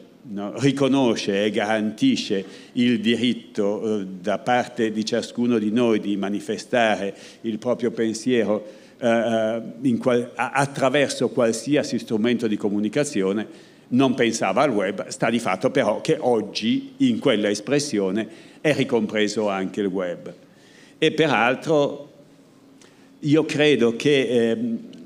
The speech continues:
abbiano a che fare con questo argomento anche l'articolo tre,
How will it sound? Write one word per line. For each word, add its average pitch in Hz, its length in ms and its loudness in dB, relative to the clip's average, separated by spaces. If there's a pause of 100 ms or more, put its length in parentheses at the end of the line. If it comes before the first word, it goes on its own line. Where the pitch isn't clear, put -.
(100)
abbiano 120 640 2
a 113 100 0
che 120 160 -4
fare 113 680 2
con 117 600 0
questo 139 480 0
argomento 135 680 0
anche 113 360 0
l'articolo 113 580 -2
tre, 110 460 -2